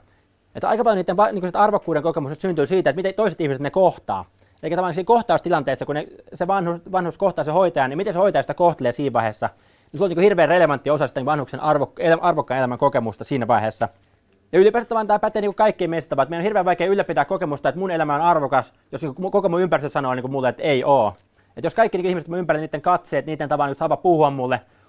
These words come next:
osoittaa mulle, että mä en, mun elämä ei ole arvokas, niin siinä vaiheessa mun on vaikea ite ylläpitää sitä kokemusta siitä arvokkaasta elämästä. Et se arvokas elämässä vaatii samaa sitä, niinku, että se ympäröivä, ympäröivä yhteisö arvostaa jollain tavalla mua,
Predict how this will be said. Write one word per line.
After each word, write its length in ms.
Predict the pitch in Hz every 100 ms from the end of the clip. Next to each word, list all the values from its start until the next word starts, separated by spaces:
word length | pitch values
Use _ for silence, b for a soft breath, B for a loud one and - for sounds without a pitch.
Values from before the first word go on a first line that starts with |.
| b
osoittaa 380 | - 185 175 143
mulle, 180 | 147 143
että 120 | 131
mä 80 | 165
en, 140 | 156
mun 180 | 170 175
elämä 240 | 151 143 127
ei 60 |
ole 80 | 147
arvokas, 320 | 160 131 123
niin 80 | 131
siinä 140 | 160
vaiheessa 260 | 139 - 131
mun 120 | 143
on 60 | 131
vaikea 260 | 156 135
ite 140 | 156 131
ylläpitää 380 | 123 113 110 107
sitä 120 | 107
kokemusta 400 | 113 107 101 -
siitä 220 | 110 107 b b
arvokkaasta 500 | 131 117 - 110 120
elämästä. 400 | 113 104 95 107 - b b b b -
Et 60 |
se 80 | 160
arvokas 280 | 196 180 151
elämässä 220 | 156 143
vaatii 300 | 196 185 135
samaa 240 | 143 135
sitä, 200 | 123 139
niinku, 120 | 131 123
että 80 |
se 60 | 143
ympäröivä, 460 | 170 165 131 120 131 - -
ympäröivä 460 | 185 147 123 123
yhteisö 500 | 170 147 - 120 123 - b -
arvostaa 420 | 156 147 127 123
jollain 200 | 131 127
tavalla 180 | 110 113
mua, 340 | 127 123 107